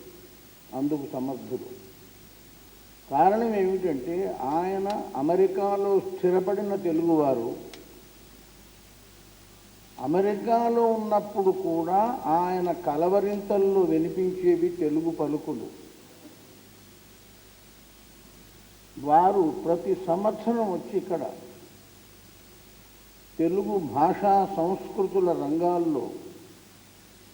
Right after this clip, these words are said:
గణనీయ కార్యక్రమాలు నిర్వహిస్తున్నారు.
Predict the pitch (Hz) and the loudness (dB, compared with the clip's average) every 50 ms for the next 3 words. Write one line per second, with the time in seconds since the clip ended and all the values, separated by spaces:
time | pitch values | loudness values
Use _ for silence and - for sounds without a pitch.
0 | - - - - - - - - - - 131 127 147 156 175 185 202 214 226 233 | -20 -20 -20 -20 -20 -20 -20 -20 -16 -12 -4 0 0 2 2 2 2 2 2 2
1 | 226 226 214 - 190 180 185 185 185 175 180 180 165 165 160 160 160 160 156 147 | 2 2 2 2 0 0 2 2 0 0 0 -2 -2 -2 0 0 0 0 0 0
2 | 147 143 143 143 135 143 135 - - - 139 135 131 127 127 127 127 143 | -2 -2 -2 -4 -4 -4 -6 -8 -10 -10 -8 -6 -6 -4 -4 -6 -6 -8